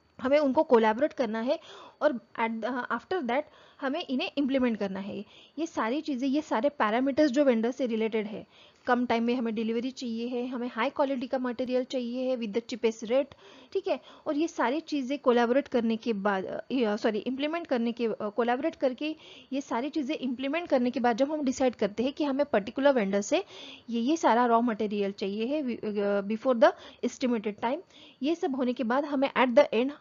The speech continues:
हमारी फोर्थ स्टेप आती है इवैल्यूएशन की। हमें इवैल्यूएट करना है कि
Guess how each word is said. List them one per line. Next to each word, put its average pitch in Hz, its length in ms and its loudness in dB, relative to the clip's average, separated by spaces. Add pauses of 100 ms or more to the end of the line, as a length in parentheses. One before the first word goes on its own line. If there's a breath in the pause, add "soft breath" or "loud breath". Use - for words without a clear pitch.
हमारी 233 280 0
फोर्थ 294 280 0
स्टेप 269 260 0
आती 226 220 0
है 302 220 -2
इवैल्यूएशन 220 500 0
की। 226 160 -10 (340 loud breath)
हमें 262 240 0
इवैल्यूएट 254 380 4
करना 247 260 6
है 320 200 2 (400 loud breath)
कि 311 160 -2